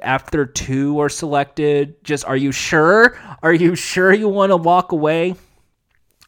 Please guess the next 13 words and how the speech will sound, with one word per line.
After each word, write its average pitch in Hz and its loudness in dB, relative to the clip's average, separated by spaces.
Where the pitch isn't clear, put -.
And 143 -12
just 165 -10
have 165 -6
Drew 147 -4
Carey 143 -4
just 135 -8
say, 139 -4
like, 135 -2
"I'll 139 2
give 175 0
you 185 2
the 147 0
money 139 0